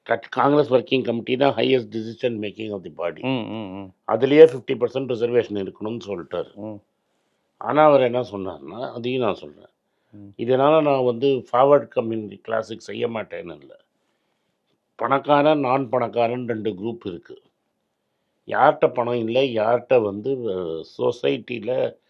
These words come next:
Speaker 1: அதிகாரம், அந்த சோசிய-, சொசைட்டல் பவர் இல்லையோ, அவங்களுக்கு அரசாங்கம் தான் ரிசர்வேஷன் மூலமா புஷ் பண்ணும். இதுதான் அவர் அன்னைக்கு பேசினார்.
Speaker 2: ம், ம்.
Speaker 1: So, காங்கிரஸ் வந்து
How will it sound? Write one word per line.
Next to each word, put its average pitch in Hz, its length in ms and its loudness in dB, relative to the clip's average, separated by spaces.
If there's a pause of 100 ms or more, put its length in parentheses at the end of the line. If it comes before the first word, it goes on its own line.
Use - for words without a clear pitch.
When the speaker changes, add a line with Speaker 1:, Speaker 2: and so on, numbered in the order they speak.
(260)
Speaker 1:
அதிகாரம், 120 560 2
அந்த 95 140 -6 (120)
சோசிய-, 127 520 2
சொசைட்டல் 127 500 -4
பவர் 110 360 -4
இல்லையோ, 85 560 -10 (480)
அவங்களுக்கு 139 460 0
அரசாங்கம் 120 560 -2
தான் 123 180 -4
ரிசர்வேஷன் 110 640 -4
மூலமா 113 360 -8
புஷ் - 240 -14
பண்ணும். 87 340 -10 (920)
இதுதான் 113 340 -4
அவர் 131 140 2
அன்னைக்கு 92 260 -8 (120)
பேசினார். - 440 -12
Speaker 2:
ம், 107 120 -14
ம். 98 600 -16 (520)
Speaker 1:
So, 131 340 0 (200)
காங்கிரஸ் 131 520 -2
வந்து 117 520 -8